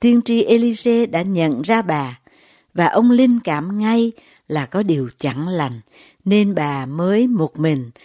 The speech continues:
lặn lội đến núi Cạc Mên này để tìm ông.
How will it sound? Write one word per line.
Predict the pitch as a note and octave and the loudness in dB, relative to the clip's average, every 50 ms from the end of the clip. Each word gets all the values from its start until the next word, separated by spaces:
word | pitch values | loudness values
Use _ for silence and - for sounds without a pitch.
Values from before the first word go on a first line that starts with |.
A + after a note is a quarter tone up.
| - - _ - | -20 -20 _ -8
lặn | D3+ D#3+ E3+ E3 D3 C3+ D#3 | -4 -2 0 0 0 -2 -2
lội | D#3+ D#3+ D3+ D3 C#3+ C#3 C3+ - - | 0 0 0 0 0 0 -2 -4 -6
đến | - F3+ G3 A3 A3+ A#3 | -2 0 2 2 2 4
núi | A3+ G#3+ A3+ B3+ B3+ - | 4 4 2 0 0 -2
Cạc | - D3 - - D#3+ | -4 -6 -6 -6 -4
Mên | E3+ F#3+ F#3+ F#3 E3+ | -2 -2 0 0 0
này | D3+ C#3 B2+ B2 - _ _ _ _ _ - | -2 -4 -4 -8 -12 _ _ _ _ _ -10
để | - D3 D#3+ | -4 -4 -4
tìm | E3 - F3 D#3 C#3+ B2 A#2 | -2 0 0 0 0 -2 -6
ông. | - - D3+ D3 C#3 | -8 -6 -6 -6 -6